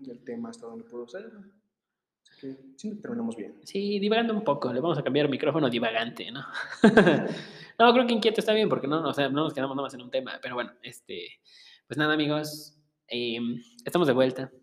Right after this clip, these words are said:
Speaker 2: Va a ser más, más, eh, ameno este regreso. M-, ma-, más episodios, eh, constantes. Ahora sí, mínimo uno cada semana. Estamos viendo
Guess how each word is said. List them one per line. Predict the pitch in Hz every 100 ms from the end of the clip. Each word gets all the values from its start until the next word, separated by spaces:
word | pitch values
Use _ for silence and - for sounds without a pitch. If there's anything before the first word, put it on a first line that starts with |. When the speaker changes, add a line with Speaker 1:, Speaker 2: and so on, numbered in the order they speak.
| _ -
Speaker 2:
Va | 135
a | 135
ser | 147
más, | 143 - - _ -
más, | 127 131 - - - -
eh, | 123 117
ameno | 120 120 123 123
este | 120 131
regreso. | 123 110 127 139 104 95 - 127
M-, | 120 120
ma-, | 127 120 120 -
más | 127 139 165
episodios, | 180 131 147 143 147 143 - -
eh, | 117 107 101 - _ _ _ _ _ _ -
constantes. | 117 120 127 131 143
Ahora | 123 117
sí, | 120 117
mínimo | 120 120 120
uno | 120
cada | 117 113
semana. | - 120 139
Estamos | - 123 117 110
viendo | 110 117 120 123 123 127 127 139